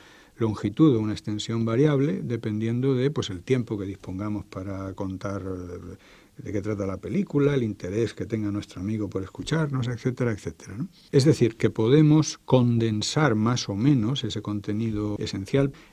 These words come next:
en función de distintos factores. El factor determinante aquí para saber hasta qué punto debemos condensar es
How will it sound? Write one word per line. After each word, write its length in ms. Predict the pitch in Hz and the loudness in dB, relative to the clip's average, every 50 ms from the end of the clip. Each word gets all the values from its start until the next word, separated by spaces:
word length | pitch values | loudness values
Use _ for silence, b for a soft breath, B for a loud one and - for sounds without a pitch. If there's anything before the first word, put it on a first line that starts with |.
| B | B
en 100 | 147 156 | -2 -2
función 380 | - 165 160 - - 131 123 131 | 0 0 0 2 2 2 2 2
de 60 | 120 | 2
distintos 440 | 113 104 - - 110 107 107 101 95 | 0 0 -2 -2 -4 -4 -2 -4 -6
factores. 500 | - - 82 82 - - 85 82 82 - - | -6 -8 -10 -10 -10 -12 -12 -12 -12 -2 2
El 140 | - 139 127 | 4 4 4
factor 520 | - - 123 113 110 - - 170 180 180 | 4 0 -2 -2 -2 -2 2 2 4 6
determinante 720 | 175 156 131 139 127 120 113 113 117 139 147 143 131 127 | 6 4 4 4 2 2 2 2 4 4 4 4 2 2
aquí 240 | 110 104 - 180 180 | 0 0 0 -2 -2
para 220 | 160 131 113 110 | 0 0 -2 -2
saber 280 | - - 101 113 135 135 | -2 -4 -2 -2 0 0
hasta 240 | 120 - - 110 101 | -2 -4 -4 -6 -2
qué 140 | - 113 107 | 0 0 0
punto 340 | 117 135 156 143 - 117 107 101 | 2 2 0 2 2 0 0 0
debemos 300 | 98 101 101 104 101 - | 0 0 -2 -2 -2 -2
condensar 480 | - 123 127 139 156 135 131 135 135 | 0 2 4 4 4 4 4 4 6
es 180 | 120 127 139 | 6 4 4